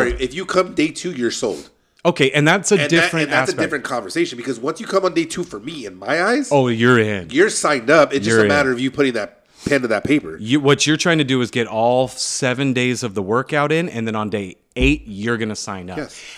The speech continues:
Speaker 2: And that, and I, and I will say from the gym point of view, you're right. If I'm going into a gym and I have a seven-day membership and I'm willing to talk to you for fifteen minutes first.
Speaker 1: It's longer than that, but yeah.
Speaker 2: And, but that's the problem for me, is I know when I walk into one of those seven-day passes,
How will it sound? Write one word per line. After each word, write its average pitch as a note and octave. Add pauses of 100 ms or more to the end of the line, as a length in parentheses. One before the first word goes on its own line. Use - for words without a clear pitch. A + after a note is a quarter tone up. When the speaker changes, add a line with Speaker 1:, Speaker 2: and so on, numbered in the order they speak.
Speaker 2:
And E3
that, F3+
and C3+
I, C3
and B2
I A#2
will A#2
say C3+
from A2
the F#2
gym G2+
point D3+
of C#3+
view, F#3 (640)
you're A#2
right. G2
If G#2+
I'm B2+
going F3
into D3+
a A#2+
gym B2
and G#2+
I A2
have A#2+
a G#2+
seven-day A2+
membership G#2
and G2
I'm G2+
willing G#2+
to F#2+
talk F#2+
to G2
you F#2+
for - (400)
fifteen G2
minutes F#2
first. G2
Speaker 1:
It's G2
longer G2+
than E2
that, D#2
but E2+
yeah. D#2 (260)
Speaker 2:
And, D3
but C#3+
that's C#3+
the C3+
problem A2+
for G2+
me, F#2
is G2+ (240)
I D3+
know C3
when A#2
I A2+
walk A#2
into A#2+
one G2+
of G#2
those F#2
seven-day G2+
passes, G#2